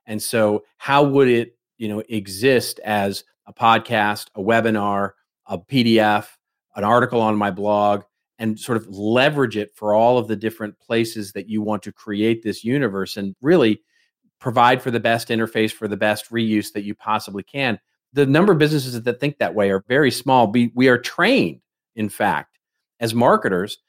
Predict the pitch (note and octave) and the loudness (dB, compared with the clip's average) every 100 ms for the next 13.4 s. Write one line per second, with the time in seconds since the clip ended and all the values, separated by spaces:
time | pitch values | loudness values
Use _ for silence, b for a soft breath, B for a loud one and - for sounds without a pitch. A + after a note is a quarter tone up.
0 | _ - B2+ C3+ C3 B2+ C#3 C#3+ C#3 A#2+ | _ -8 -4 -2 -2 0 0 0 0 2
1 | B2 G#3 D#3 - - _ _ _ _ - | 2 2 0 -10 -14 _ _ _ _ -4
2 | A#2 C3+ _ _ C#3+ F#3 F#3 F3+ E3 D#3+ | -2 -2 _ _ 0 4 4 2 0 -2
3 | D3+ C#3 C3+ B2 A#2 A2 A2+ F#2+ - _ | 0 -2 0 -2 -4 -4 -4 -4 -8 _
4 | _ _ _ A#2+ - E3 E3+ E3+ D#3 C#3 | _ _ _ -10 0 2 2 2 0 0
5 | D#3 F3+ F3+ B2+ - A#2 A#2 C3 - A#2 | 0 0 0 -2 -4 -4 -4 -10 -10 -8
6 | A#2 F2+ C2+ - _ _ _ - A2 A#2+ | -6 -6 -8 -20 _ _ _ -6 -2 0
7 | C3 A#2 A#2+ A#2+ A#2+ A#2+ _ A2 A#2 B2+ | 0 0 2 2 0 -4 _ -4 -2 -2
8 | B2 A#2+ A#2 A#2 A2+ G#2 A2+ A#2 A2+ A2+ | -2 0 0 0 0 -2 -4 -2 0 0
9 | - A2+ A2 - G#2 G#2 A#2 A#2 A2+ A#2 | 0 0 0 -2 -6 -6 -2 0 0 -2
10 | A2 G#2+ A2+ A2 b b b G2+ A2 A2+ | -4 -2 -4 -4 b b b -2 0 2
11 | A2 - A#2 A2+ A2+ A2 A2 G#2+ G#2 G2+ | 0 -2 0 2 4 4 4 2 0 0
12 | G#2+ G#2+ G#2+ A2+ A#2+ A2+ A2 C3 A#2+ A2 | -2 -2 0 2 2 0 0 2 2 0
13 | A2 A2 G#2 G#2 | -2 -4 -4 -6